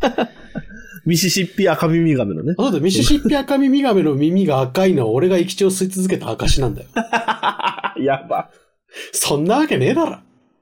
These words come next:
Speaker 2: <laughs> 皆さん、亀には重篤な寄生虫がたくさん寄生していますので、生き血を吸ったりするの絶対にやめてください。
Speaker 1: うん。なんですって、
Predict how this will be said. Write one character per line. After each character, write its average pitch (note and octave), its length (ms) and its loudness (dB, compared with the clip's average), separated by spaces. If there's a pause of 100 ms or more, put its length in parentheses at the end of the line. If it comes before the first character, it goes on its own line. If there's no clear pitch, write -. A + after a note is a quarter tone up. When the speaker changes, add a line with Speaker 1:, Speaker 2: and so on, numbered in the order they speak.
(120)
Speaker 2:
<laughs> - 1400 -10
皆 C#3+ 120 0
さ B2+ 140 -2
ん、 G#2+ 60 -2
亀 F#3 240 0
に C#3+ 80 0
は B2 120 0 (300)
重 C#3 200 -2
篤 F3+ 200 -2
な D#3 100 0
寄 - 120 -10
生 E3 160 0
虫 D3+ 320 -2
が D3 120 -2
た C3 120 -8
く B2+ 80 -16
さ E3+ 140 -2
ん C#3+ 60 -4
寄 - 120 -12
生 D3+ 160 -2
し - 80 -10
て D3+ 80 -2
い D3 60 0
ま D3 100 2
す C3+ 100 0
の A2+ 80 -4
で、 G#2+ 80 -4
生 A2+ 60 -2
き - 80 -14
血 D3+ 100 -4
を C3 60 -2
吸 C#3 180 -6
っ - 60 -16
た D3+ 100 -4
り B2+ 60 0
す B2 60 0
る A2+ 40 -2
の G#2 100 -2
絶 G#2 160 -6
対 D#3 120 -4
に E3+ 80 0
や D3 80 0
め B2+ 80 -2
て B2+ 80 -6
く G#2 60 -8
だ G2+ 100 -12
さ A#2 160 -20
い。 - 80 -20 (1040)
Speaker 1:
う - 20 -12
ん。 A2+ 40 -4
な A2+ 60 0
ん G#2+ 40 0
で G#2 80 -2
す - 100 -10
っ - 40 -12
て、 - 60 -10